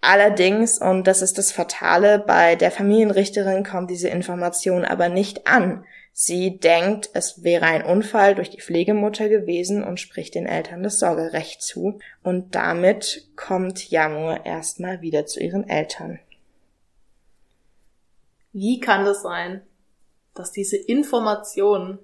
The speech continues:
Speaker 2: nicht bei der Richterin landen? Also hat die dem nicht zugehört oder ist das einfach auf dem Weg dorthin verloren gegangen?
Speaker 1: Naja, es sind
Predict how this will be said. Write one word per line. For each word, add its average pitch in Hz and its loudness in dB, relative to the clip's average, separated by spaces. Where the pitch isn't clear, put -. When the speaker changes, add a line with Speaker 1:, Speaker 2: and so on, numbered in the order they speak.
Speaker 2:
nicht 202 -6
bei 190 0
der 185 0
Richterin 190 -4
landen? 185 -6
Also 185 -4
hat 214 -4
die 208 -4
dem 190 2
nicht 180 -12
zugehört 294 0
oder 202 -2
ist - -6
das 202 -6
einfach 202 -4
auf 202 -8
dem 190 -6
Weg 220 0
dorthin 190 0
verloren 185 -2
gegangen? 180 -12
Speaker 1:
Naja, 202 4
es 208 0
sind 233 2